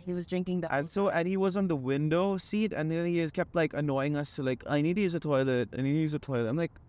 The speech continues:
Speaker 2: "Calm down, man. Calm down on your alcohol, bro."
Speaker 1: Yeah, I guess that's how it is, right?
Speaker 2: Yeah.
Speaker 1: Some people are just the, I guess that's how they sleep.
Speaker 2: Yes.
Speaker 1: Uh,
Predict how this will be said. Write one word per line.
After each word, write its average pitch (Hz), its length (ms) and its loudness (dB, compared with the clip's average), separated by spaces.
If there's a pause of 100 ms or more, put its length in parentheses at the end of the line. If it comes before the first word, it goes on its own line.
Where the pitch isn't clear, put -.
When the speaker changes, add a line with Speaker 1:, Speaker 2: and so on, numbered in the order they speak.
(460)
Speaker 2:
"Calm 240 240 2
down, 202 320 4
man. 139 340 -2 (440)
Calm 196 180 2
down 240 160 4
on 233 80 0
your 196 160 0
alcohol, 139 540 2
bro." 113 320 0 (760)
Speaker 1:
Yeah, 277 100 4
I 180 60 4
guess 185 140 0
that's - 200 -2
how 160 140 2
it 139 100 -2
is, - 160 -8
right? 151 200 -2
Speaker 2:
Yeah. - 360 -20
Speaker 1:
Some 180 160 -2
people 165 260 0
are 156 120 -2
just 151 300 -8 (380)
the, - 180 -8 (380)
I 175 80 2
guess 185 160 2
that's 196 160 0
how 180 100 4
they 175 140 0
sleep. 160 260 -2 (160)
Speaker 2:
Yes. 104 500 -6 (480)
Speaker 1:
Uh, 220 400 2